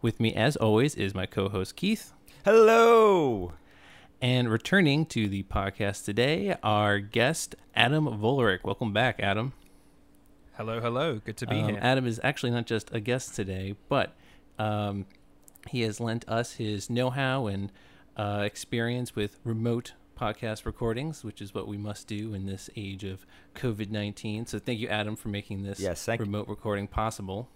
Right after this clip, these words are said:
Speaker 2: You're helping us move
Speaker 3: No
Speaker 2: on
Speaker 3: problem.
Speaker 2: up.
Speaker 3: Happy to do it.
Speaker 2: You're helping us move
Speaker 1: Uh,
Speaker 2: on up.
Speaker 1: <laughs> so we're
Speaker 3: Hey, man, we're all in this
Speaker 2: Yeah.
Speaker 3: together.
Speaker 2: <laughs>
Speaker 1: E-, exactly. We gotta help each other out. So much appreciated, <laughs> and we're really excited to, uh, get back into this. So we picked a movie that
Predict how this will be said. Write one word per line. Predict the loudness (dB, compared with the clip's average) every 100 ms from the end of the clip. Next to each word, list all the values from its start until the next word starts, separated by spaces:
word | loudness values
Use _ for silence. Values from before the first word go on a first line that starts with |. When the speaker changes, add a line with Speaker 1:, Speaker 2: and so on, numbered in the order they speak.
| -12
Speaker 2:
You're | -6 2
helping | 4 4 4
us | 4 4
move | 6 8 10
Speaker 3:
No |
Speaker 2:
on | 8 8
Speaker 3:
problem. | 4 0
Speaker 2:
up. |
Speaker 3:
Happy | -4 -6
to | -6
do | -4 -2
it. | 0
Speaker 2:
You're |
helping | 4 4 4 2
us | 2
move | 2 8
Speaker 1:
Uh, | 8
Speaker 2:
on | 10
up. | 8 6 4 -2 -2 -4
Speaker 1:
<laughs> | -2 -6 -4
so | -4 -2 -2
we're | -2 -2 -4 -8 -20 -8
Speaker 3:
Hey, | -4
man, | 0 2 2
we're | 2 4
all | 4
in | 2
this | 2
Speaker 2:
Yeah. | 2
Speaker 3:
together. | 0 0 8 10
Speaker 2:
<laughs> | 12 10 8 4 2
Speaker 1:
E-, | 0 -2 0 2
exactly. | 0 2 4 4 0 -4
We | -2
gotta | 0 0
help | -2
each | -6 -6
other | -2 0
out. | 0 -2
So | -2 0
much | 0 0
appreciated, | -6 -4 -4 -2 -2 -2 -4 -10 -20
<laughs> | -20 -12
and | -8 -6
we're |
really | -4 -4
excited | -4 -2 0 0 -4
to, | -6 -6 -4
uh, | -4
get | -6 -6 -4
back | -6 -6
into | -10 -10
this. | -8 -8
So | -8 -6
we | -6
picked | -6 -8 -8 -8
a |
movie | -6 -4 -4 -2
that | -2 -4